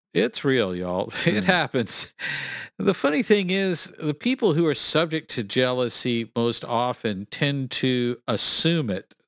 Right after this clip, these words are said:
Speaker 1: the least often. Uh, a humble person never thinks, "Ah, they're all just jealous of how awesome I am."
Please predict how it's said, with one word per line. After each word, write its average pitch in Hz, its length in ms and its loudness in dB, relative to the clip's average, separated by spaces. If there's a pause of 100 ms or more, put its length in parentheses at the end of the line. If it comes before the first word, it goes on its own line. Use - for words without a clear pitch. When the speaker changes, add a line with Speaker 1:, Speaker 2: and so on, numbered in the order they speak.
(120)
Speaker 1:
the 117 120 4
least 131 380 0
often. - 380 -8 (1400)
Uh, 117 320 0
a 120 80 2
humble 165 340 2
person 120 600 0
never 120 420 2
thinks, 120 400 -4
"Ah, 113 400 4
they're 113 180 -2
all 110 140 0
just 104 260 -6
jealous 101 460 -2
of 90 60 -6
how 95 240 2
awesome - 500 -2
I 90 160 -6
am." 92 360 -8